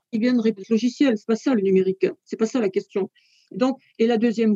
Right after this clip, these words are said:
le deuxième aspect qui a été re-, qui a été repris par plusieurs intervenants, c'est l'absolue nécessité de faire une recherche, mais pas une recherche, euh,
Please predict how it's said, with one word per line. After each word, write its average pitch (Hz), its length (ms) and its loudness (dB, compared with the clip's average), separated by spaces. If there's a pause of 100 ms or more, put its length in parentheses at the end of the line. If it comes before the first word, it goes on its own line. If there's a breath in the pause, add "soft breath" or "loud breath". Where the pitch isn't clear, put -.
le 202 180 0
deuxième 185 340 0
aspect 311 320 -2
qui - 140 -4
a 196 40 2
été 202 280 0
re-, 202 280 -6
qui - 80 0
a - 20 4
été 190 180 -2
repris 208 320 0
par - 180 -8
plusieurs 196 320 0
intervenants, 190 580 0 (520 loud breath)
c'est 220 240 0
l'absolue 262 600 0
nécessité 220 680 -2 (340)
de 214 120 0
faire 233 240 0
une 208 120 2
recherche, 311 540 -2
mais 214 140 2
pas 254 180 -2
une 233 140 4
recherche, 233 640 0
euh, 185 160 4